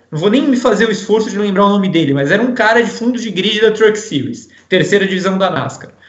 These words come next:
Só que a gente tá falando de uma etapa num dos estados mais preconceituosos dos Estados Unidos, que é o Alabama, né? É,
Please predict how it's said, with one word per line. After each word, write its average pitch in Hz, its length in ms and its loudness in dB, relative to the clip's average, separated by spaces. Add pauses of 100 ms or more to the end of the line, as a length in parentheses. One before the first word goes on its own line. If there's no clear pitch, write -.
(880)
Só 269 380 0
que - 480 -2 (200)
a 156 120 -2
gente 208 240 -2
tá 233 100 0
falando 196 340 0
de 185 80 -4
uma 165 100 -2
etapa 165 600 -2 (160)
num 202 200 2
dos 196 180 2
estados 160 460 -2
mais 247 300 0
preconceituosos 233 1300 0
dos 185 100 -8
Estados 208 320 0
Unidos, 180 320 -4
que - 80 -6
é 202 40 4
o 196 80 4
Alabama, 131 600 -2 (540)
né? 180 420 -4
É, 151 1080 2